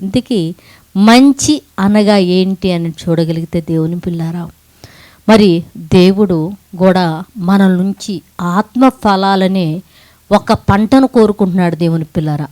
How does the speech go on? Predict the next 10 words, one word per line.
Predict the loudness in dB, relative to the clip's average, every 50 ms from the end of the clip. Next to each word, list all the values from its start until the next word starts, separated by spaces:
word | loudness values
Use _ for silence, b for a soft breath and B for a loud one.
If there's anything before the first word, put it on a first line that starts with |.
| _ -10 -6
ఆత్మ | -4 -4 -4 -2 -2 -2 0
ఫలాలు | 2 2 2 2 0 0 0
ఏంటి | 0 0 0 -2 -2 -2 -2 -2
అని | -2 -2
మనం | -4 -4 -6
చూడగలిగితే | -6 -8 -6 -4 -2 -2 -2 -4 -4 -6 -8 -8 -8 -8 -8 -8 -10 _ b b b b b b b b b b
దేవుడికున్న | 2 4 6 8 8 6 6 4 2 2 0 0 0
లక్షణం | -2 -2 -6 -8 -8 -8 -6 -4 -4 -2
ఏంటంటే | -2 -4 -4 -4 -6 -6 -6 -8
ప్రేమ. | -8 -6 -6 -4 -4 -4 -4 -6 -6